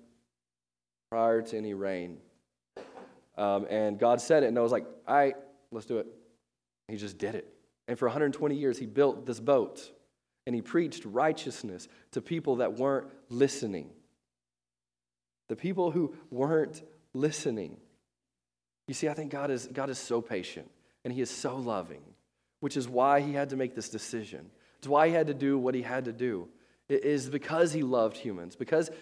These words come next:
he loved us, because we were created in the Imago Dei. We were created in his image.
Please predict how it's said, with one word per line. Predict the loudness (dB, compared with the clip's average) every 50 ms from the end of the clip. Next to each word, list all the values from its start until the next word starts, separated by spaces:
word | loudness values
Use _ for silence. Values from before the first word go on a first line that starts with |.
| -10 0
he | 2 2
loved | 4 6 6 4 4 2
us, | -2 -6
because | -2 2 2 2 4
we | 4 4 4
were | 4
created | 2 0 -4 0 4 6 6 6 4 2 0
in | 0 0
the | 0 0
Imago | 0 0 2 2 2 2 2 0 -2 0
Dei. | 0 0 0 0
We | 0 2 0
were | 0 0 -2 -12 -18 -18 -10
created | -4 0 2 4 6 6 6 6 6 4 2 2
in | 0
his | 0 -2 -2 -2 -2 -4
image. | -2 0 0 0 0 -2 -4 -6 -8 -14 -16 -18